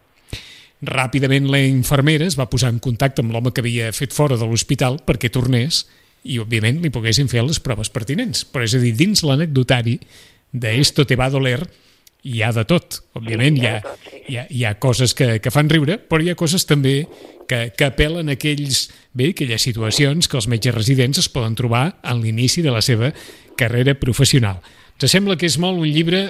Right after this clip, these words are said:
Speaker 1: m-, m-, a tothom segurament li pot interessar, però no cal ni dir-ho, a tots aquells que acabeu de decidir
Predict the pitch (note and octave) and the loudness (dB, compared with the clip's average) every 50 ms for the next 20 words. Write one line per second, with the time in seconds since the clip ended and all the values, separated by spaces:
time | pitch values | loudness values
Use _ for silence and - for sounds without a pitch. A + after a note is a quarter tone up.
0 | - - D3 D3+ D3+ - D3+ D#3+ D#3+ D#3+ C#3 B2+ B2+ B2 - C#3 B2+ - F3 F3 | -4 -4 -2 -2 -2 -4 -6 -6 -6 -4 0 0 0 2 0 0 2 2 2 2
1 | D3 - E3 D3 D3 C#3+ C#3 C#3+ C#3 C3+ B2 G#2+ - - - - - - _ _ | 2 0 2 2 2 2 2 2 2 2 0 -2 -4 -8 -18 -20 -20 -20 _ _
2 | - - A#2+ A2 - D#3+ D#3+ D#3+ D3 C3 C#3+ C3+ B2+ A2+ - C#3 C3+ C#3 - D#3 | -4 -4 -4 0 0 0 2 2 2 2 2 2 0 2 2 2 0 0 0 -2
3 | B2+ A#2 A2 A2 - A#2 G#2+ G#2+ G#2+ A2 G#2 A2+ A2 A2 C3 F3+ - _ _ _ | -2 0 -2 -2 0 0 0 2 0 0 2 2 2 4 2 2 0 _ _ _
4 | _ _ _ _ - A#2+ - - A#2+ A#2 - C#3 A#2+ - B2+ A#2+ A2+ - - - | _ _ _ _ -12 -8 -4 -4 -4 -2 -2 -2 0 0 0 0 0 0 2 2
5 | C3+ A#2+ A2+ A2+ G2+ F#2 - _ _ _ _ _ _ _ - _ - A#2 - - | 2 4 4 0 -2 -6 -8 _ _ _ _ _ _ _ -20 _ -10 -8 -4 -4
6 | A2+ A#2+ B2+ B2+ B2 B2 A2+ G#2+ G2+ - _ _ _ _ _ _ _ _ _ _ | 0 2 2 2 2 2 0 -2 -4 -6 _ _ _ _ _ _ _ _ _ _
7 | _ _ _ _ _ _ _ - - - F3+ D#3 B2+ D3+ C#3+ C3 D3 B2+ - - | _ _ _ _ _ _ _ -20 -14 -8 -6 0 2 2 2 4 2 0 2 0
8 | D3+ B2+ C3+ C#3 C3 G#2+ F2+ | 0 2 2 2 2 0 -4